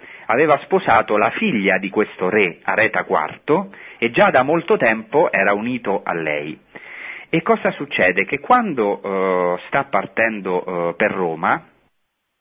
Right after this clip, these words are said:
succede che Are-, Areta prende alloggio da Erode, e, mm,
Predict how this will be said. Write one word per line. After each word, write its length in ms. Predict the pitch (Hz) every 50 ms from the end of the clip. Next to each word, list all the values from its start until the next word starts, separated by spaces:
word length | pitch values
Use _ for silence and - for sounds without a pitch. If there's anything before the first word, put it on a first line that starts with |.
| _ - -
succede 440 | - - 190 190 - 123 110 110 131
che 120 | - - 196
Are-, 240 | 175 139 123 127 -
Areta 600 | - 139 151 143 107 101 196 - 147 160 185 - - - - - - - - -
prende 300 | - 113 123 131 147 160
alloggio 480 | 165 139 107 98 98 98 95 95 95
da 240 | 98 98 98 104 -
Erode, 600 | - 110 98 95 90 87 87 87 104 139 185 196 196 - _ _ _ _ _ _ - - - - - - - - - - - _ _
e, 460 | - 113 113 113 107 104 104 104 101 101
mm, 880 | 98 98 98 98 95 95 95 92 92 92 90 90 90 90 85 - -